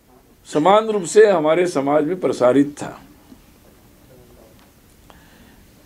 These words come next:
और उसको अगर आज के शब्दों में हम अगर वर्णन करें, तो वो हिंदुत्व का ही भाव था, जिससे हम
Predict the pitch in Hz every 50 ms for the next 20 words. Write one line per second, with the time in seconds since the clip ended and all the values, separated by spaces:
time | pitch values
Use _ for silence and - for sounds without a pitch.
0 | _ _ _ _ _ _ _ _ _ _ _ - _ _ - _ _ _ _ -
1 | - - - _ - - 180 208 233 233 233 233 214 214 - - 240 240 233 220
2 | 240 262 226 180 170 170 175 175 - - 240 240 - 196 185 185 175 208 208 202
3 | 220 220 202 196 202 196 180 175 190 190 180 170 160 156 160 175 185 180 - 175
4 | 151 160 180 190 190 190 - 180 175 175 190 - 175 156 143 147 147 175 175 180
5 | 190 190 180 147 185 175 165 175 220 220 175 143 127 127 127 131 131 127 135 139
6 | 170 170 160 156 139 135 139 139 - - - 175 185 175 147 156 175 180 - -